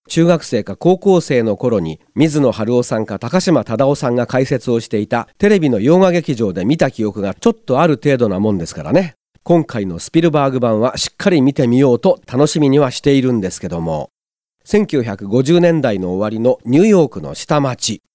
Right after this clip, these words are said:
お互いに睨み合っているチンピラの若者たちの抗争に、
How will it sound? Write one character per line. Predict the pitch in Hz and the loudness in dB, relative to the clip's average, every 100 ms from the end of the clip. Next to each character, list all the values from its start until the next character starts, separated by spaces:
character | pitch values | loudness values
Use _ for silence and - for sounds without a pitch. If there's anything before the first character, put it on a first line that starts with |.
| _ - | _ -6
お | |
互 | 127 190 180 165 | 0 2 4 4
い | |
に | 151 | 4
睨 | 143 165 | 4 4
み | 170 160 | 4 2
合 | |
っ | 147 | 0
て | - | -4
い | 92 | -4
る | 85 | -6
チ | - 160 | -2 0
ン | 190 | 2
ピ | |
ラ | 175 | 2
の | 160 139 | 2 2
若 | 123 151 | 2 0
者 | 151 139 | 0 0
た | 104 | -4
ち | 98 | -6
の | 90 | -8
抗 | - 135 | -2 0
争 | 127 127 117 | 0 0 2
に、 | 151 175 | 2 0